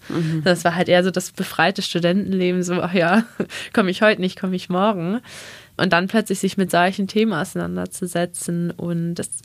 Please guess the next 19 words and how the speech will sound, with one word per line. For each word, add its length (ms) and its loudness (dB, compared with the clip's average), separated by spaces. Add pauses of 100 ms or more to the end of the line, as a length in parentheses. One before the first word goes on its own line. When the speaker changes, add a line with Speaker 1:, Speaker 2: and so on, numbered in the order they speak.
(180)
Speaker 2:
also 340 0 (720)
wenn 100 6
man 160 4
engagierter 720 4
Betroffener, 480 -2
Betroffene 520 -2
ist, 360 0
ist 260 -4
es 120 -4
auch 180 2
so 80 -4
ein 60 -2
kleines 400 0
Medizinstudium 920 0
tatsächlich, 580 -8
so 100 -10
eine 140 -6
Erkrankung. 800 -6
Also 480 -2